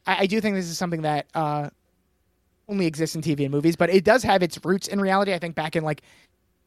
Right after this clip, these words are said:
ancient days, but, like, olden days when, like, that, I mean, when Princess Sophie had her way and, like,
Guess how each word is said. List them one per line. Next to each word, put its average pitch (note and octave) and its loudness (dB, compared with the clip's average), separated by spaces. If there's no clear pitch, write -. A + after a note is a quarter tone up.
ancient D#3 -2
days, C#3 -2
but, D#3+ 0
like, D#3 2
olden G3+ 8
days E3 4
when, E3 4
like, D3+ 0
that, G3 8
I F3 -2
mean, C#3 -6
when D#3+ 0
Princess F3 0
Sophie C#3+ 4
had D3+ 0
her D3 2
way C#3 0
and, C3+ -6
like, C3+ -6